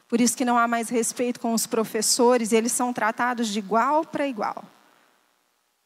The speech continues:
Pra que eles não tenham autoridade na voz deles. Tudo bem que tem um monte de professor que é super adepto a essa agenda, e eles mesmos estão desconstruindo isso.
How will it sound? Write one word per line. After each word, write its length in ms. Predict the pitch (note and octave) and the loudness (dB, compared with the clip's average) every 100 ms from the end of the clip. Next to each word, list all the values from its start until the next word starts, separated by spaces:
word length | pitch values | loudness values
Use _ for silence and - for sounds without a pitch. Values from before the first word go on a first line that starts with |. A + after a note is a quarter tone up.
| _ _ _ _ _ _ _ _ _ | _ _ _ _ _ _ _ _ _
Pra 140 | - A#3+ | -2 0
que 80 | B3 | 0
eles 160 | A#3 | 0
não 160 | B3 A#3+ | -2 -2
tenham 260 | B3+ B3+ | -2 -2
autoridade 600 | A3+ A#3+ A#3+ A3 B3+ C4+ C4+ | -2 -2 -2 -2 -2 -2 -4
na 120 | C4 | -4
voz 280 | A#3+ B3 A3+ | -2 -4 -4
deles. 420 | G#3 - F#3+ - | -8 -8 -10 -8
Tudo 220 | G4 G#4+ | -6 -4
bem 140 | B3+ | -4
que 60 | C4+ | -4
tem 80 | B3+ | -2
um 40 | |
monte 180 | B3+ C#4 | -2 -2
de 40 | - | -4
professor 560 | C4 B3 A3+ B3+ A#3+ | -6 -4 -4 -2 -4
que 340 | - B3 G#3 F3+ - _ _ - | -4 -8 -8 -10 -16 _ _ -10
é 60 | |
super 340 | G3+ - C4 C4 | -6 -4 -4 -4
adepto 440 | G#3 G#3+ G3+ - | -4 -6 -10 -6
a 40 | G3+ | -6
essa 240 | G3 G#3 | -4 -6
agenda, 380 | F#3+ G#3 A3 A3 | -6 -6 -6 -4
e 60 | |
eles 240 | A3+ C4 A3+ | -2 -2 -4
mesmos 400 | A3 A#3+ A#3 - | -4 -4 -4 -6
estão 340 | - A#3 G#3 | -6 -4 -4
desconstruindo 720 | G3 - A3 - A3+ G3+ F#3 | -6 -4 -4 -4 -6 -6 -6
isso. 400 | E3+ E3+ - - | -6 -6 -8 -10